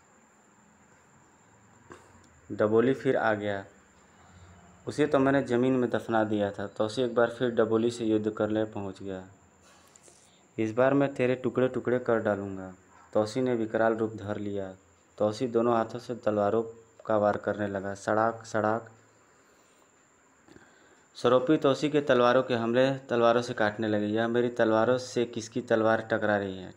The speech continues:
खनाक। सलाका ने तौसी पर बाणों की बरसात कर डाली। सक, सक, सक।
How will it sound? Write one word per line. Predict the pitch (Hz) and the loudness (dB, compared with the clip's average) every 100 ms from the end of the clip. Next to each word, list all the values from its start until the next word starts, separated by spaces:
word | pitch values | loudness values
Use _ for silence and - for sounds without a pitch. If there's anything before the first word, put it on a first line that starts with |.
| _ | _
खनाक। | - - 110 120 120 - _ _ _ _ - - _ _ _ _ _ _ _ _ _ _ _ _ _ _ - - - _ | -10 -4 -2 -2 -4 -18 _ _ _ _ -20 -20 _ _ _ _ _ _ _ _ _ _ _ _ _ _ -20 -20 -20 _
सलाका | - 113 120 123 143 | -2 2 4 4 2
ने | 143 | 2
तौसी | 143 123 143 | 0 0 -2
पर | 139 127 | -2 0
बाणों | 113 117 123 | 2 2 2
की | 127 | 0
बरसात | 113 110 117 110 - | -2 0 -2 -2 -2
कर | 107 | 0
डाली। | 101 98 98 | 0 -4 -6
सक, | - 120 | -8 -8
सक, | - - - 113 | -6 -6 -6 -12
सक। | - | -6